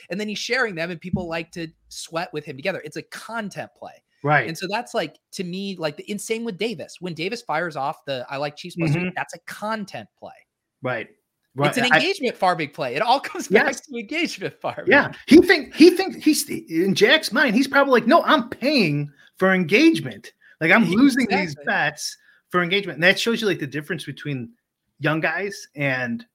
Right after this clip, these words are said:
Speaker 2: and old school guys, right? Like,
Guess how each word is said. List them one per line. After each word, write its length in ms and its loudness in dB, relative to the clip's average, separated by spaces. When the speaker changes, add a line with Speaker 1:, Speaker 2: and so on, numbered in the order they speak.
Speaker 2:
and 200 -2
old 220 -2
school 300 -12
guys, 380 -16
right? 300 -8
Like, 260 -6